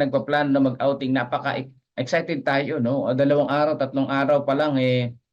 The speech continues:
bago yung outing, talagang gusto na nating, ah, gumayak at, ah, lumundag para pumunta doon. Pero yung pag-outing natin, eh, panandalian lang. Eh, how much more kung infinite, mga kapatid, walang hanggan.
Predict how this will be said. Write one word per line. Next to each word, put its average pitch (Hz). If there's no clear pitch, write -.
bago 127
yung 139
outing, 131
talagang 127
gusto 120
na 131
nating, 131
ah, 113
gumayak 127
at, 123
ah, 117
lumundag 131
para 135
pumunta 139
doon. 151
Pero 123
yung 135
pag-outing 127
natin, 123
eh, 117
panandalian 113
lang. 107
Eh, 127
how 147
much 135
more 139
kung 131
infinite, 151
mga 147
kapatid, 143
walang 135
hanggan. 139